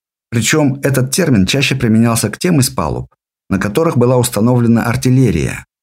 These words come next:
двухдечный линейный корабль, трехдечный. Кроме того,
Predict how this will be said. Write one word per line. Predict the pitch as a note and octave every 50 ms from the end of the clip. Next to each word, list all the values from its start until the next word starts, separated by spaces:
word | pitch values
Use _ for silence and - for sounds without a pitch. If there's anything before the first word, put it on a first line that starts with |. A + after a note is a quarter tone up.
| _ _ _ _ -
двухдечный | F2 F#2 G2 G2 F#2+ F#2 - - F#2 A#2 C#3+ D3+ - - C3+ C3+
линейный | C3+ C#3 C3 C3+ C3 C3 B2+ B2 B2
корабль, | B2+ B2 A2+ A#2 G#2+ G2+ G2 G#2 G2 G2 G2+ _ _ _ _ _ -
трехдечный. | A2+ C#3 C3+ B2+ A2+ F#2+ F2 E2 D2 C#2+ - - - - - - - _ _ _ _ _ _ _ _ _ _ _ _ _ _ _ _ -
Кроме | - A2 G#2 F#2 F#2+ G2+
того, | G#2 B2+ B2+ B2 C#3 C#3+ C#3+ C3 C3+ C#3